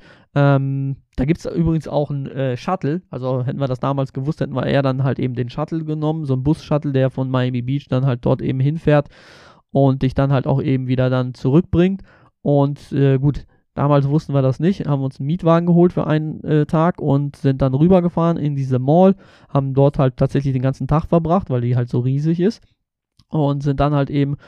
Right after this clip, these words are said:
wieder zurück. Und auf der Rückreise war es dann halt eben so, dass halt eben, äh, die Tankanzeige schon angesprungen ist und mir, ich mir halt gedacht hab, ja gut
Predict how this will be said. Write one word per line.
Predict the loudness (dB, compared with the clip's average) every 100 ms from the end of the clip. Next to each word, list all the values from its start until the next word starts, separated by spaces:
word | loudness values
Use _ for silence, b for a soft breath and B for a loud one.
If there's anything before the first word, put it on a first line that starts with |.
| b b b
wieder | 0 4 6 4 2
zurück. | -2 0 4 4 4
Und | 0 -2
auf | 0
der | 2
Rückreise | 2 0 2 2 2 2 2 0
war | -2 -2
es | -2
dann | -2 -2
halt | -2
eben | -4 -2
so, | 0 2
dass | 2 2 0
halt | 0
eben, | -2 -4 -4
äh, | -2 0 0 0 -2
die | -6 -8 -8 -4
Tankanzeige | -4 -2 -4 -2 -2 -2 -4
schon | -4 -6 -8 -6
angesprungen | -2 -2 -2 -2 -2 0
ist | 0 0
und | -2 -4 -6 B B B B B B _ -6
mir, | -4
ich | -4 2
mir | 4
halt | 4 2
gedacht | 0 2
hab, | 0 0
ja |
gut | 4 2 2